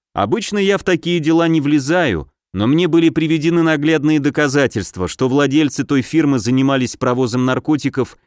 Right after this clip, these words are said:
в деревянной мебели, которую сами и собирали. Причем каких-то новых на тот момент наркотиков, которые еще не входили в список запрещенной продукции. Так что я тогда с удовольствием разобрался с этой проблемой,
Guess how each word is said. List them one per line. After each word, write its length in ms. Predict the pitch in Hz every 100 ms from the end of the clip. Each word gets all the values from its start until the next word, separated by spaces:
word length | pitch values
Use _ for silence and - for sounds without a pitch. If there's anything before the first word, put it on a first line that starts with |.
| _
в 120 | 98
деревянной 500 | 95 135 135 143 139
мебели, 540 | 139 160 156 151 127 - _ _ -
которую 440 | 147 143 160 156
сами 360 | 139 156 139 127
и 20 |
собирали. 640 | - 117 139 120 80 73 - _ _ _ _ _ _
Причем 500 | - 120 101 190 226
каких-то 480 | 190 170 - 190 -
новых 400 | 185 202 220 202
на 140 | 185 170
тот 180 | 165
момент 400 | 151 143 143 127
наркотиков, 800 | 131 120 - 175 165 131 92 - _ _ _ _
которые 440 | 127 131 160 160
еще 240 | 160 - 165
не 120 | 165
входили 540 | - 180 180 202 151
в 60 | 131
список 540 | - 175 180 180 - _ -
запрещенной 760 | 98 147 151 156 - 147 147
продукции. 800 | 147 151 143 110 - - 90 80 - _ _ _ _ _ _ _ _ _
Так 240 | 147 156
что 160 | - -
я 180 | 165 160
тогда 360 | 165 147 156
с 100 | 143
удовольствием 680 | 160 156 160 170 143 127 127
разобрался 640 | 117 107 123 123 123 - 113
с 120 | -
этой 200 | 113 123
проблемой, 680 | 135 123 123 175 170 160